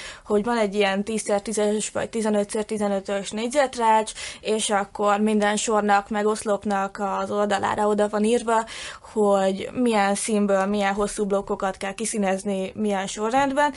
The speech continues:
és akkor ezt így valahogy ki kell logikázni, hogy hol lesz üres, és hol lesz beszínezve, és milyen színűre.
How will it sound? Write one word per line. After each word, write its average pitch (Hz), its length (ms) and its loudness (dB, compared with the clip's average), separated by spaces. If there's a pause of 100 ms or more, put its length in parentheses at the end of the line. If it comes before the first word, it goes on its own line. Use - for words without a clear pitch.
(200)
és - 80 -10
akkor 226 200 -2
ezt 220 180 -2
így 240 100 -4
valahogy 220 320 2
ki 226 120 -8
kell 208 180 0
logikázni, 220 560 0
hogy 208 120 0
hol 214 160 0
lesz 196 260 0
üres, 214 260 0
és 202 140 -8
hol 202 140 -4
lesz 190 160 -4
beszínezve, 196 580 -4
és 196 120 -10
milyen 190 220 -6
színűre. 190 720 -4